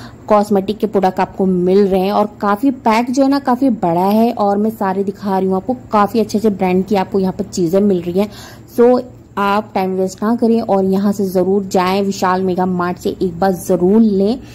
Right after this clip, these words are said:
तो आपको Ready Max का कुछ ये ऑयल वगैरह है, ये मिल जा रहा है, जो ग्यारह रुपये आपको less हो रहे हैं, मतलब बच जा रहे हैं आपके। So आप ये भी ले सकते हो।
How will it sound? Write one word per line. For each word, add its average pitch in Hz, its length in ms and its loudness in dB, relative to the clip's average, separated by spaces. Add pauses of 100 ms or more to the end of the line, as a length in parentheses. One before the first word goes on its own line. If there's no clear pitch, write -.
(340)
तो 220 80 2
आपको 226 480 0
Ready 214 340 2
Max 214 420 -2
का 233 180 0
कुछ 226 320 -4
ये 220 140 2
ऑयल 208 420 2
वगैरह 202 340 0
है, 214 220 2
ये 202 220 0
मिल 208 260 4
जा 196 220 0
रहा 196 120 0
है, 214 80 0
जो 208 200 0
ग्यारह 196 360 0
रुपये 208 580 0
आपको 185 280 -2
less 196 380 0
हो 202 100 2
रहे 196 120 0
हैं, 202 60 0
मतलब 202 200 -2
बच 180 300 -4
जा 180 160 2
रहे 185 100 0
हैं 190 100 -2
आपके। 226 400 -4 (640)
So 202 300 4
आप 190 180 0
ये 196 100 4
भी 196 120 -4
ले 196 160 6
सकते 196 400 -8
हो। 226 180 2